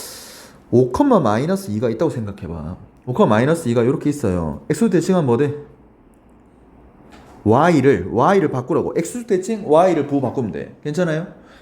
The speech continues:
Y를 부호 바꾸면 어떻게 돼요? 오, 이. 그럼 Y축 대칭하면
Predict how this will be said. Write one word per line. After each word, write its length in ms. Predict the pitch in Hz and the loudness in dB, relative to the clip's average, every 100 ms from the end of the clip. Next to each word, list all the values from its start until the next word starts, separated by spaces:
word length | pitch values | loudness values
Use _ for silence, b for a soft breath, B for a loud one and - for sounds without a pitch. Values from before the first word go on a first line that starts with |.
| B | B
Y를 420 | 135 196 214 185 | 4 6 6 4
부호 140 | 170 175 | 4 2
바꾸면 300 | 131 180 135 | 0 -2 -4
어떻게 160 | - | -4
돼요? 300 | 170 131 76 - _ _ _ _ _ - - - - - 165 | -4 -4 -8 -16 _ _ _ _ _ -20 -20 -20 -20 -10 -4
오, 60 | |
이. 520 | 170 214 147 95 71 - B | 2 4 4 2 -2 -10 B
그럼 160 | - 160 | 2 4
Y축 340 | 151 254 262 | 6 2 -2
대칭하면 720 | - 143 190 180 175 254 - | -6 -4 -4 -2 -2 -4 -8